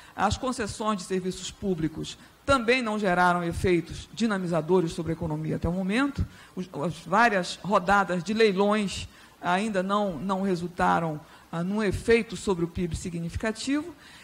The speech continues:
e as desonerações foram absolutamente desastrosas para as políticas sociais e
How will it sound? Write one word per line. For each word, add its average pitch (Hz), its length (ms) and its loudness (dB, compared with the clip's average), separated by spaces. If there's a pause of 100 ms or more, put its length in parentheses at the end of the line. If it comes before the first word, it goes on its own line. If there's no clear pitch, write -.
(200)
e 285 280 2
as 277 160 6
desonerações 233 720 2
foram 262 300 0 (220)
absolutamente 214 1160 2
desastrosas 185 920 2
para 190 120 -4
as 185 60 -2
políticas 180 440 -4
sociais 175 640 -2 (440)
e 196 300 -2